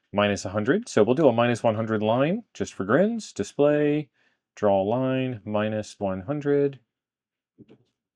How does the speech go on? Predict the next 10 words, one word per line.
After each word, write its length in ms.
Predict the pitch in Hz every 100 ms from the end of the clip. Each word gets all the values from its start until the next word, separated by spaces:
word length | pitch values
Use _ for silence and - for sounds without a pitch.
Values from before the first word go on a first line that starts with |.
| _ _ _ _ _ _ _ _
One 160 | 107 107
hundred, 320 | 90 87 82
not 240 | 101 98 -
hundred. 360 | 104 87 80 - _ _ _ _ _ _ _ _ _ _ _ _ _ _ _ _ _ _ _ _
Okay, 340 | 95 87 90 90
and 180 | 92
there 260 | 87 110 135
is 520 | - 98 98 107 - - - -
our 140 | 95
line. 340 | 104 165 92